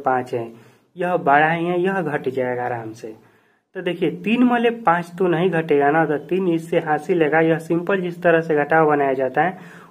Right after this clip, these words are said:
उस तरह से इसे घटाइए। तो देखिए, तीन इससे हासिल लेगा तो यह हो जाएगा तेरह,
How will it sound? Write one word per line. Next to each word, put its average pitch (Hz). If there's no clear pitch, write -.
उस 160
तरह 175
से 165
इसे 160
घटाइए। 151
तो 175
देखिए, 123
तीन 190
इससे 190
हासिल 175
लेगा 175
तो 175
यह 175
हो 165
जाएगा 160
तेरह, 185